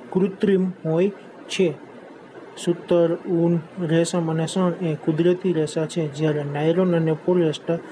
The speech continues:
synthetic રેસાઓ છે. એટલે કે રેસાઓ છે એ કુદરતી હોઈ શકે અથવા કૃત્રિમ, synthetic અથવા સંશ્લેષિત, ત્રણેય એક જ એવા પણ હોઈ શકે. સૂતર, ઊન,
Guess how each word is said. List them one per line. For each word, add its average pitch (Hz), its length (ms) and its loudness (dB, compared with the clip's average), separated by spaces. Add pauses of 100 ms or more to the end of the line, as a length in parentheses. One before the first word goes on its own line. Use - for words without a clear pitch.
(220)
synthetic 180 640 2
રેસાઓ 160 480 2 (380)
છે. 175 140 2
એટલે - 440 -6
કે 147 180 -4
રેસાઓ 160 460 2
છે 185 120 2
એ 160 140 4
કુદરતી 175 520 0
હોઈ 185 180 2
શકે 185 420 0
અથવા 175 300 -2
કૃત્રિમ, 180 600 2 (440)
synthetic 180 680 2
અથવા 180 220 2
સંશ્લેષિત, 180 640 0 (380)
ત્રણેય 175 440 2
એક 175 160 0
જ 139 180 -4 (540)
એવા 175 220 4
પણ 185 260 -2 (140)
હોઈ 175 120 4
શકે. 151 320 -4 (360)
સૂતર, 175 440 0 (300)
ઊન, 175 240 4